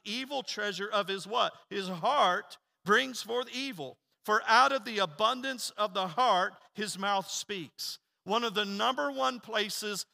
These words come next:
that you can examine your fruit is by what comes out of your mouth.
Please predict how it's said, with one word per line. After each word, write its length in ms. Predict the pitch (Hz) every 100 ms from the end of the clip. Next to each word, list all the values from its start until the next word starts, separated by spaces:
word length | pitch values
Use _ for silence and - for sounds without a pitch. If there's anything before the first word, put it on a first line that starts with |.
| _
that 140 | 196
you 200 | 175 214 233
can 180 | 214
examine 640 | 196 160 156 190 226 226 220
your 160 | 220
fruit 460 | 208 - 185 165 147 - _
is 220 | 175 156
by 180 | 180 175
what 300 | 160 190 -
comes 280 | 202 196 165
out 200 | 160 156
of 120 | 147
your 120 | 151
mouth. 360 | 139 117 101